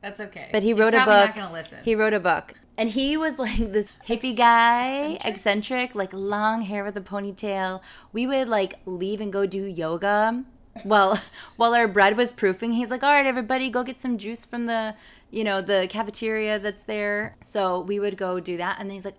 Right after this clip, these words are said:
Speaker 2: "All right, everybody, let's do yoga." And we do <laughs> sun salutations. But I learned so much.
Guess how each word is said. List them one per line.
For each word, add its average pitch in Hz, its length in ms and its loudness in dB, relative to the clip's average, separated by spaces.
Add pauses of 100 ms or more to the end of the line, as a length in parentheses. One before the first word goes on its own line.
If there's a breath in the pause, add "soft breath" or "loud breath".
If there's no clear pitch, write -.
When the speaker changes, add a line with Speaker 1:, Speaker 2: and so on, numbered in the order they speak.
Speaker 2:
"All 247 60 -10
right, 269 120 -8
everybody, 262 380 -6
let's 240 240 -10
do 254 100 -10
yoga." 220 360 -6
And 190 120 -6
we 190 120 -8
do 240 100 -2
<laughs> 196 80 -8
sun 202 320 -4
salutations. 262 1000 -6 (640 soft breath)
But 247 100 0
I 262 80 2
learned 262 260 2
so 269 220 0
much. 233 460 -2